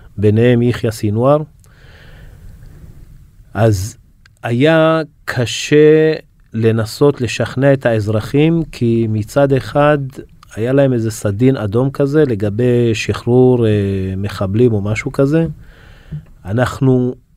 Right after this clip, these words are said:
כן ניסינו להסביר שהמקרה של אברה מנגיסטו הוא הומניטרי מדרגה ראשונה.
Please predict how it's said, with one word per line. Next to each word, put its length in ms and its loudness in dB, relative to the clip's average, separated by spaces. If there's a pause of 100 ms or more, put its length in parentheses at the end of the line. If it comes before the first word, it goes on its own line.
(140)
כן 220 0
ניסינו 380 -2
להסביר 680 2 (340)
שהמקרה 680 0
של 240 -2
אברה 300 0
מנגיסטו 720 0 (320)
הוא 500 4 (680)
הומניטרי 840 2 (120)
מדרגה 500 0
ראשונה. 540 0